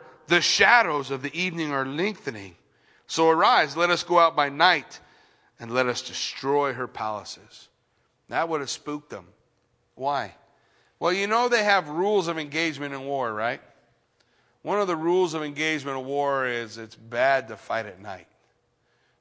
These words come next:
We can't see ya. But here the Lord says, "Oh, they'll talk about coming in the daytime, change their mind, and come at night."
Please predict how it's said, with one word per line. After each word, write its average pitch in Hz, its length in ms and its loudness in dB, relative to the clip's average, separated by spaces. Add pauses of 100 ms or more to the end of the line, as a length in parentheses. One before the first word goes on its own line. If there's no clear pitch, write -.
(100)
We 123 140 -14
can't 98 340 -16
see 101 280 -10
ya. 90 60 -18 (3250)
But 117 140 -8
here 156 200 2
the 139 80 -2
Lord 135 380 0
says, 131 320 0
"Oh, 202 180 4
they'll 180 180 0
talk 202 340 2
about 165 440 2 (500)
coming 180 280 2
in 165 140 0
the 156 60 -2
daytime, 151 600 0
change 156 300 -4
their 139 100 -4
mind, 143 320 0
and 113 100 -12
come 123 180 -10
at 110 100 -12
night." 113 280 -6